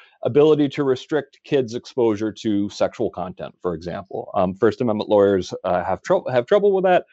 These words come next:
but I, I think that in the battle, in the psychological battle between parents and, uh, the First Amendment,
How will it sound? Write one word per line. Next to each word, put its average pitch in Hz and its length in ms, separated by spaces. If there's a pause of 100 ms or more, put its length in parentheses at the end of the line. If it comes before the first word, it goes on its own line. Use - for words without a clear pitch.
(260)
but 123 140
I, 123 260
I 117 60
think 160 240
that 135 100
in 123 120
the 110 60
battle, 120 460
in 107 120
the 110 60
psychological 120 640
battle 101 300
between 95 400
parents 98 640
and, 85 420 (160)
uh, 85 280
the 90 100
First - 260
Amendment, 95 460